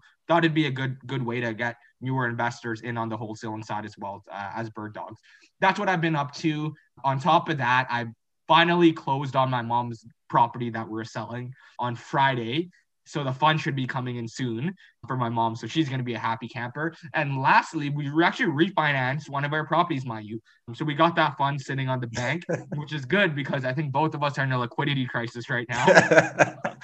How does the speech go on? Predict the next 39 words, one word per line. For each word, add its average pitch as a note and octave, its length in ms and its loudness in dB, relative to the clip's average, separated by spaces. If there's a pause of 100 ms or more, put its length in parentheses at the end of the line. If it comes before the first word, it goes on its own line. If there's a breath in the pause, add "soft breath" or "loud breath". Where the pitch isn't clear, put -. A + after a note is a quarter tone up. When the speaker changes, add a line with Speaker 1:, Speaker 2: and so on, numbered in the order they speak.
(120)
Speaker 1:
So C4 120 4
that G3+ 80 4
Speaker 2:
The, D3+ 200 2
Speaker 1:
definitely A2 540 8
helped B2+ 160 -6
Speaker 2:
yeah, B2+ 180 10
Speaker 1:
out. B2+ 160 -2
Speaker 2:
the C3 60 2
crunch D3+ 400 12
comes C#3 280 12
every, B2+ 340 10
every C3 160 2
couple B2+ 220 2
of A2+ 80 2
months. G2+ 460 0 (120)
Uh, G#2+ 160 10
we A2 160 2
were A#2 80 4
Speaker 1:
Yeah. A#2 60 2
Speaker 2:
talking A#2+ 300 10
about A2 220 10
this, G#2+ 200 2
about G2+ 160 6
how G#2 140 8
we're G#2 100 4
both G#2 260 6
like, F#2+ 260 -2
or A2+ 240 6
not A2+ 240 4
both, F2 220 0 (100)
I'm A2 200 8
terrible G2+ 480 8
at F2+ 120 2
just - 200 -10
keeping F#2+ 280 -6
money F#2 200 0
in F2+ 80 -2
the E2+ 80 -4
bank. E2 260 -4